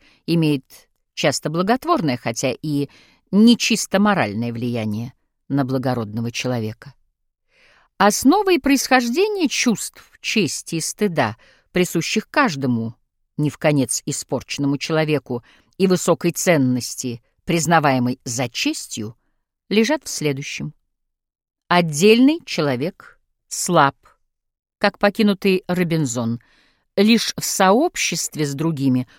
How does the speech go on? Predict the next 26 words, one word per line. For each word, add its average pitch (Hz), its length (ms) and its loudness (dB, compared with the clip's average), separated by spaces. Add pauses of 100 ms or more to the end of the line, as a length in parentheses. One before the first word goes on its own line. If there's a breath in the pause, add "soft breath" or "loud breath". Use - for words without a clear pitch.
(120)
он 180 240 4
может 226 320 4
сделать 180 540 0
многое. 143 640 2 (1080)
Это 277 260 2
сознаётся 262 800 4
им 247 420 2
с - 140 -6
того 247 220 2
момента, 302 440 0
как 277 180 -4
начинает 269 480 2
развиваться 254 600 -2
его 240 140 -2
сознание, 269 600 0
и 240 160 0
тогда 233 480 4
же 277 160 0
в 196 80 0
нём 220 300 4 (300 soft breath)
рождается 233 520 2
желание 302 380 2
считаться 277 480 -2
полноправным 254 680 2
членом 233 440 0
общества, 156 640 -2